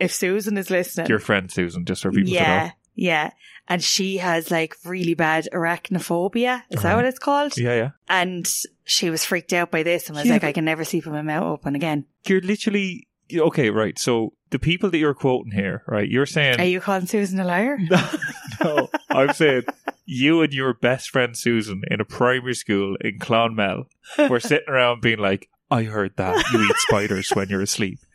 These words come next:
Speaker 2: And you're taking this as fucking gospel. Like, it's like
Speaker 1: I actually have never questioned it.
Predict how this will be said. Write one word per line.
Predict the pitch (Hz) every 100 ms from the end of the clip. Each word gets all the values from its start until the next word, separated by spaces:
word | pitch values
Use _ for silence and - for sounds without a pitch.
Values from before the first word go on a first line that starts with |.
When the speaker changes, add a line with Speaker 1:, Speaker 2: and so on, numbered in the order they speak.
| - - -
Speaker 2:
And | 139
you're | 127 151
taking | 156 147 139
this | 123 120 -
as | 113 -
fucking | 131 120 110
gospel. | 117 127 - 101 - -
Like, | 107 101
it's | 110 107
like | 101 -
Speaker 1:
I | 208 214
actually | 226 - 233
have | 202
never | 214 208 196
questioned | 202 196 - 196 175
it. | 170 175